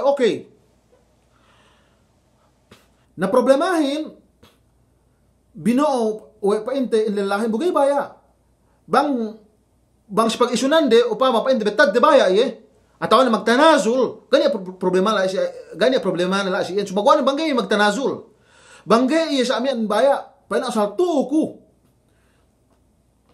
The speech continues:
Nabugay ta kolay-kolay inlillahin, papinda. Papinda kauman, atau papinda mian lahat, lahat ne. Maka jari si den de patudyo si syara.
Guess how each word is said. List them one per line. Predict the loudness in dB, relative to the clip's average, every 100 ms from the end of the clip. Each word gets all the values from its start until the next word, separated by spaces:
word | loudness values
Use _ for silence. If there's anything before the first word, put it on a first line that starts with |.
| _
Nabugay | 0 2 2
ta | 0
kolay-kolay | 0 0 2 2 2
inlillahin, | 0 0 0 0 -6 -8
papinda. | -4 -4 -2 -2 -4 -6 _ _ _ _ _ _ _ _ _ _
Papinda | -8 -6 -4 -2
kauman, | 0 0 0 -6
atau | -10
papinda | -10 -6 -2 -2 -2 -4
mian | -6 -6 -6 0
lahat, | 0 2 0 -2 -14 _ -6
lahat | -2 0 -2
ne. | -4 -6 -8 _ _ _ -4
Maka | -2 0 0
jari | 0 0
si | -2 -2
den | -4 -2
de | -6
patudyo | -8 -6 -6 -6
si | -10 -4
syara. | -4 -4